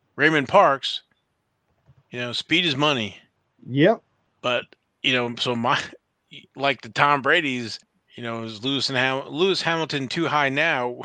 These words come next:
Speaker 1: <laughs> You know, wh-, what's he at, at eight championships, nine championships, ten championships, right?
Speaker 2: Yeah,
Speaker 1: If that's
Speaker 2: I
Speaker 1: what,
Speaker 2: mean
Speaker 1: and then tha-, if that's what you think, you know,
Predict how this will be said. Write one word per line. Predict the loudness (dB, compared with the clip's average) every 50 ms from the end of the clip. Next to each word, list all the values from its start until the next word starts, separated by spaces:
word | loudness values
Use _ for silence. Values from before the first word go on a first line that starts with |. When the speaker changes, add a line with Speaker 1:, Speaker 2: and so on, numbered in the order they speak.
| -14 -14
Speaker 1:
<laughs> | -14 -12
You | -10 -8
know, | -8 -8 -8
wh-, | -8 -8 -10 -10 _ _ _ _ _ -12
what's | -8 -6 -6 -4 -4
he | -2 0 2 2
at, | 2 2 2 0
at | 0 -2 0 0
eight | 0 0 0 0
championships, | -4 -6 -6 -8 -8 -12 -16 -14 -14 -14 -16 -16 -20 -20 -20 _ _ _ _ _ -8
nine | -4 -2 -2 -2 -2
championships, | -4 -6 -6 -8 -8 -10 -12 -12 -12 -14 -14 -20 -20 -20 -20 _ _ _ _ -6
ten | -2 -2 0 0 -2
championships, | -2 -4 -4 -4 -6 -8 -12 -14 -14 -14 -16 -20 -20 -20 _ _ _ _ _ _ _ _ _ -8
right? | -4 0 0 0 -2 -4 _ _ _ _ _ _ _ _ _ _ -4
Speaker 2:
Yeah, | 2 6 6 6
Speaker 1:
If | 6 6
that's | 4 2 4 2
Speaker 2:
I |
Speaker 1:
what, | 2 2
Speaker 2:
mean | 4 2
Speaker 1:
and | 2 2
then | 2 0 2
tha-, | 0 0 2 2 2
if | 0 -2 0
that's | 0 0 0 0 -2
what | -10 -8 -8 -10
you | -8
think, | -4 -2 -2 -2 -2 -6 -12 -16 -18 -18 _ _ _ _ _ _ _ _ _ _ _
you | -12 -10
know, | -8 -8 -8 -10 -12